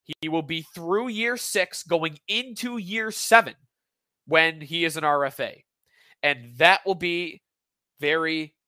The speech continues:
tedious. If the Sabres have not turned it around, if they have not made the playoffs in the next two seasons, if they have taken another step back, maybe they're on another head coach. You hope that doesn't happen. I'm not guessing it's gonna happen. I'm thinking they figured this out. This new young core,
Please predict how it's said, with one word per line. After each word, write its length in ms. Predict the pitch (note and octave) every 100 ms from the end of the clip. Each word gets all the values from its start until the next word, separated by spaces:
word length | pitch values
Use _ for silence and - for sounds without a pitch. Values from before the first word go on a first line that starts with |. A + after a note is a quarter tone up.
| _
tedious. 540 | D#3 B2+ E2+ - - - _ _ -
If 140 | C#3
the 60 | C3+
Sabres 420 | - E3+ G3 G3
have 220 | G3 D#3+
not 280 | F3 F#3 -
turned 280 | - F#3+ F3
it 100 | F3+
around, 320 | F3 D#3 A#2
if 80 | A#2
they 80 | D#3+
have 200 | C#3 B2+
not 260 | D#3+ F3+
made 160 | F#3 F3+
the 80 | E3
playoffs 460 | - E3 A2+ -
in 60 | B2+
the 100 | C3
next 240 | D3 -
two 180 | - D#3
seasons, 400 | - C#3+ A2+ F#2 - -
if 120 | B2+
they 160 | B2 D3+
have 160 | D#3 D#3
taken 280 | E3+ E3
another 340 | E3 D3+ D#3 F3
step 380 | - G3 F#3 -
back, 240 | F#3+ E3+ _ - _
maybe 220 | B2+ C3
they're 200 | D#3 F3
on 100 | F3+
another 440 | F#3 F3 E3 F3 F#3
head 240 | F#3+ F#3
coach. 320 | - F3+ A#2
You 80 | C#3
hope 240 | C3 F#3 F#3+
that 160 | F3+
doesn't 240 | F3+ E3 D3+
happen. 340 | E3+ F#3+ F#3 -
I'm 200 | D#3+ B3
not 200 | A3 D3
guessing 280 | F3+ E3 A#2
it's 100 | -
gonna 180 | A2
happen. 280 | G#2 F#2 - _ _ _ C#3
I'm 160 | F#3+
thinking 320 | G3+ G3+ G3
they 180 | E3+ E3+
figured 360 | D#3 E3+ D3+ C3
this 180 | C#3 C#3
out. 200 | G2 - _ _
This 180 | C3+ C#3
new 180 | D#3
young 340 | F#3+ F3 F3+ F3
core, 460 | - E3+ D3 D3